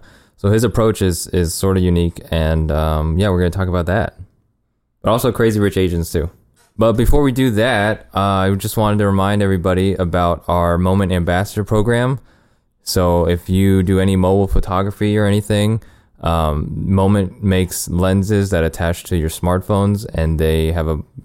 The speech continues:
wide variety of lenses like, uh, wide angle lens, superfish lens, um, anything pretty much. And then, so they just make your, turn your mobile phone into a much better tool for photography and, and filming.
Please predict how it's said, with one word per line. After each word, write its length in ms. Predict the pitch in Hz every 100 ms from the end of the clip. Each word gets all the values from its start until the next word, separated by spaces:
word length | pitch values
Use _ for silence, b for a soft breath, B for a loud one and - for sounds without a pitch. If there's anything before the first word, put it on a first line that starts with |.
| -
wide 260 | 82 82
variety 300 | 87 85 82
of 140 | 80 78
lenses 360 | 80 82 82
like, 280 | 78 76 - b b b b
uh, 140 | - 73
wide 220 | 80 85
angle 280 | 90 87 87
lens, 440 | 87 87 85 85 -
superfish 600 | - 95 87 85 85 -
lens, 500 | 82 82 80 78 -
um, 380 | - 78 - -
anything 520 | - 87 87 92 95 98
pretty 160 | 101
much. 280 | 95 95 - -
And 180 | 87
then, 300 | 87 85 82 82 _ _ _ _ _ _ _
so 120 | -
they 140 | 98 101
just 280 | 104 98
make 340 | 95 95 90 -
your, 320 | 90 85 80 b b b b b -
turn 200 | 131 110
your 120 | 98
mobile 320 | 98 101 95
phone 400 | - 95 90 85
into 480 | 85 85 87 80 78
a 40 | 82
much 240 | 85 85 -
better 180 | 85
tool 260 | 82 90 85
for 160 | - 78
photography 760 | 82 - 80 85 - 87 85
and, 400 | 82 82 78 71
and 440 | 85 80 76 80 -
filming. 420 | 90 92 104 110